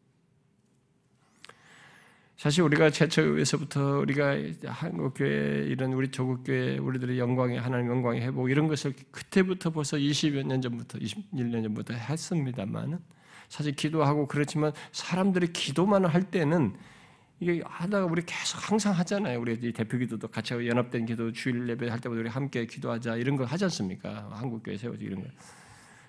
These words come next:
어, 근데 이런 기도를 하더라도, 이게 기도를 해왔지만 사람들이 이게 실천적인 면에서 이게 와닿지는 않는 거예요. 그래서 어떤 사람들은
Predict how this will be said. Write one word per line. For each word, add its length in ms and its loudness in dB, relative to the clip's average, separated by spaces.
어, 380 -10
근데 160 4
이런 260 8
기도를 380 2
하더라도, 680 0
이게 200 0
기도를 420 2
해왔지만 560 4
사람들이 580 2
이게 140 4
실천적인 680 4
면에서 320 0
이게 80 -2
와닿지는 500 2
않는 220 -2
거예요. 180 -6
그래서 160 -2
어떤 140 4
사람들은 280 2